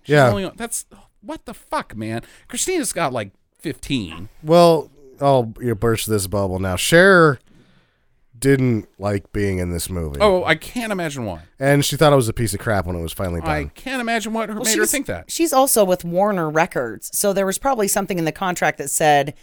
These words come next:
Speaker 3: because this movie was
Speaker 1: You are
Speaker 3: produced by
Speaker 1: legally
Speaker 3: R C A.
Speaker 1: obligated
Speaker 2: No.
Speaker 1: not to
Speaker 3: Sony
Speaker 1: like this movie.
Speaker 3: R C A, and
Speaker 2: This
Speaker 3: so Warner Brothers was probably like, "No, you only get two songs."
Speaker 1: Maybe.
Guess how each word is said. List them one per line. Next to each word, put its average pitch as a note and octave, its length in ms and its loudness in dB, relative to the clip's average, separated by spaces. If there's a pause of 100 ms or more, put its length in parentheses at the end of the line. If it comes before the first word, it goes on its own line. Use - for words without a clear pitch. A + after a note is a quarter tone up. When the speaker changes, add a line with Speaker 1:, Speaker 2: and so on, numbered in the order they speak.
(140)
Speaker 3:
because F#3 180 -8
this A#3 200 2
movie F#3+ 260 0
was D#3+ 180 2
Speaker 1:
You C3 100 4
are B2 40 6
Speaker 3:
produced A#2 200 4
by - 100 8
Speaker 1:
legally D#3+ 160 6
Speaker 3:
R F#3 60 4
C - 280 6
A. F3+ 380 2
Speaker 1:
obligated B2+ 600 2
Speaker 2:
No. G2+ 60 -4 (120)
Speaker 1:
not G#2 100 -2
to - 80 2
Speaker 3:
Sony A3+ 240 6
Speaker 1:
like G3+ 100 6
this G3+ 140 0
movie. F#3 140 2
Speaker 3:
R A#3+ 60 6
C E3 260 6
A, D#3+ 40 0
and E3+ 120 0
Speaker 2:
This F3 140 0
Speaker 3:
so F#3+ 260 6
Warner G3 440 -2
Brothers C4+ 300 4
was F#3+ 100 -4
probably F3+ 300 2
like, D#3 240 4
"No, F3+ 300 4
you F#3 280 -2
only F#3+ 280 0
get E3 400 4 (640)
two F#3+ 160 -6
songs." A2 340 -2
Speaker 1:
Maybe. A2+ 300 -4